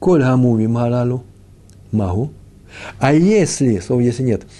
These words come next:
здесь написано, написано, были в ней все эти мумим, недостатки.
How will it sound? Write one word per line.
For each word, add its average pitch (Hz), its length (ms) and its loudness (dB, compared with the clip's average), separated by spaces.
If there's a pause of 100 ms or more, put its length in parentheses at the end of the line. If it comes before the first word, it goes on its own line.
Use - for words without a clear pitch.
(640)
здесь 110 280 -6
написано, 117 360 -4 (240)
написано, 117 320 -4
были 135 540 2
в 107 160 -2
ней 123 400 2
все 123 400 -2 (100)
эти 123 460 -2 (640)
мумим, 107 560 0 (100)
недостатки. 113 720 -2